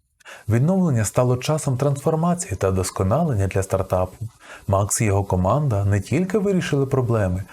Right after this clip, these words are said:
але й використали їх як каталізатор для нових досягнень та зростання. З позначеним вдосконаленням та стратегічними кроками стартап Макса підійшов до нового етапу свого розвитку.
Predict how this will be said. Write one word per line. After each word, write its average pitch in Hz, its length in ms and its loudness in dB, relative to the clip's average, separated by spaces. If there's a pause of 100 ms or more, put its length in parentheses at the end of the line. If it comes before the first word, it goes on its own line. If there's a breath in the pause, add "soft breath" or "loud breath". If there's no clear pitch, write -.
(180 loud breath)
але 101 200 2
й - 20 2
використали 101 720 0
їх 95 180 -6
як 98 160 -2
каталізатор 98 880 0
для 95 160 0
нових 90 300 0
досягнень 160 640 -2
та - 140 -2
зростання. 92 720 -2 (720)
З - 100 -6
позначеним 104 720 2
вдосконаленням 101 1080 0
та 113 180 4
стратегічними 98 800 -2
кроками 107 680 0
стартап 95 460 0
Макса 147 420 0
підійшов 147 460 -2
до 135 140 2
нового 123 400 2
етапу 95 580 0
свого 110 360 0
розвитку. 92 680 -4